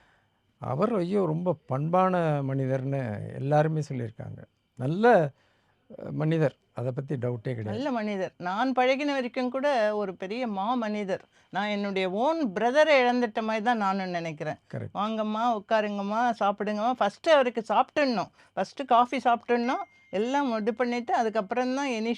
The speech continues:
Speaker 2: ஷூட்டிங். அவ்வளோ நல்ல ஒரு மா மனிதர். தன்கிட்ட வேலை பண்ற அந்த பொண்ணுனுடைய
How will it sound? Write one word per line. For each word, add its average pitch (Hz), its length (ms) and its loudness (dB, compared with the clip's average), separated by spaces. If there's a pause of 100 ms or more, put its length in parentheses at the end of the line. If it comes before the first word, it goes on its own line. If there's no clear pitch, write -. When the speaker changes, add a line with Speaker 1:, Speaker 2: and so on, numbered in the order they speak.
Speaker 2:
ஷூட்டிங். 208 340 -4 (220)
அவ்வளோ 226 240 -2
நல்ல 233 420 -2
ஒரு 175 340 -6
மா 185 200 -4
மனிதர். 196 400 -4 (380)
தன்கிட்ட 285 560 0
வேலை 302 320 4
பண்ற 285 420 0
அந்த 240 260 0
பொண்ணுனுடைய 269 1160 2